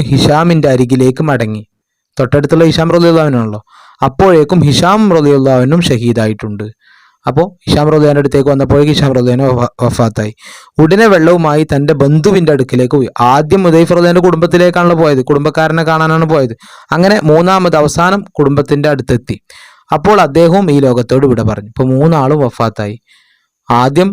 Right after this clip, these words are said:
ഹുദൈഫ റളിയല്ലാഹുവിൻ്റെ കുടുംബത്തിൻ്റെ, കുടുംബത്തിൽപ്പെട്ട ആളെടുത്ത് പോയി.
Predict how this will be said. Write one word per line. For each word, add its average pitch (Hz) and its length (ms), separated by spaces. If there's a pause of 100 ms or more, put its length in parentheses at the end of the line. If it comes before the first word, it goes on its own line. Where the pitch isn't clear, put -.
(160)
ഹുദൈഫ 156 280
റളിയല്ലാഹുവിൻ്റെ 170 400
കുടുംബത്തിൻ്റെ, 160 540 (160)
കുടുംബത്തിൽപ്പെട്ട 151 640
ആളെടുത്ത് 139 380
പോയി. 123 260